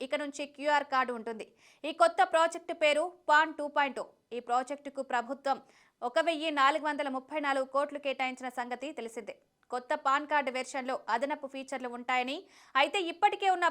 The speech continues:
పాన్ నెంబర్ మాత్రం మారదని కేంద్ర మంత్రి అశ్విని వైష్ణవ్ తెలిపారు. ఈ కార్డు క్యూఆర్ కోడ్ని కలిగి ఉంటుందని, ఇందులో కార్డు హోల్డర్ ముఖ్య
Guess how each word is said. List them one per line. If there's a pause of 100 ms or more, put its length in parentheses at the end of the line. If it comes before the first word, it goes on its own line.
పాన్
నెంబర్
మాత్రం (100)
మారదని (220)
కేంద్ర
మంత్రి (120)
అశ్విని
వైష్ణవ్
తెలిపారు. (440)
ఈ (120)
కార్డు (100)
క్యూఆర్
కోడ్ని
కలిగి
ఉంటుందని, (280)
ఇందులో (120)
కార్డు
హోల్డర్
ముఖ్య